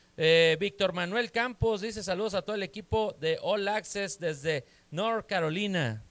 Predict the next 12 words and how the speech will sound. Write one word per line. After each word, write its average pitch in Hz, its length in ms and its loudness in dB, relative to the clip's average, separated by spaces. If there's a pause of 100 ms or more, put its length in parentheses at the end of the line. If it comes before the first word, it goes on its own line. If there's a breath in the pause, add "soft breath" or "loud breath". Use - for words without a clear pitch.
(140)
¿eh? 196 320 -2 (280)
El 143 120 0
buen 208 260 2
Víctor, 202 680 2 (200)
ahí 208 120 -2
está, 214 520 2
mi 190 80 -4
buen 220 180 -4
Víctor, 233 300 -2
te 180 100 0
mandamos 196 380 -4
saludos. 226 560 4